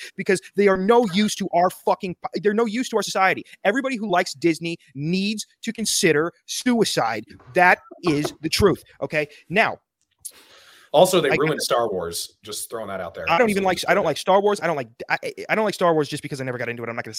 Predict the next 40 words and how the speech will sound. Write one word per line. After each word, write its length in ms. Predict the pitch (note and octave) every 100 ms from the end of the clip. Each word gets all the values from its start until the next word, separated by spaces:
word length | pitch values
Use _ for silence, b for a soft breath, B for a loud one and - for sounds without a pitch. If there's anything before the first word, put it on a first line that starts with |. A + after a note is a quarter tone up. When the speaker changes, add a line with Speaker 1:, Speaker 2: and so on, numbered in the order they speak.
| -
Speaker 1:
I'm 60 | D3+
not 80 | E3
gonna, 260 | D3+ F#2+
Speaker 2:
Nah. 60 | F2
Speaker 1:
I, 220 | F#3+ A3+ - -
I 180 | E3+ G3+
don't 220 | G#3 C#3+
despise 420 | D#3+ - D3+ D3
Star 220 | E3+ D3
Wars 160 | C#3 C3
as 80 | C#3
much 160 | C3+
as 80 | C3
I 40 |
despise 320 | B2 - B2+ A#2
Disney. 180 | C3 A2+
Disney 340 | D#3+ G3 F#3+ b b
is 140 | - -
for 120 | C3+
fucking, 440 | - D#3 C#3+ C#3 A#2+ b b B2+
i-, 120 | A#2
it's 180 | D3 -
for, 160 | C#3+ B2+
I, 180 | D3+ D#3 -
I, 380 | D3 E3 D#3+ - _ -
I, 300 | C3+ C#3+ C#3
uh, 240 | C3+ C3 -
had 220 | - D#3
a 20 |
little 160 | D3 D#3
bit 80 | D#3+
of 60 |
an 80 | D#3
interaction 400 | D#3 D#3 D#3 D#3+
with 80 | D3
a 20 |
Down 220 | D#3+ E3+
syndrome 360 | F#3+ F#3 F3 E3+
boy 260 | E3+ E3+
today. 420 | E3+ D3+ A#2+ F#2+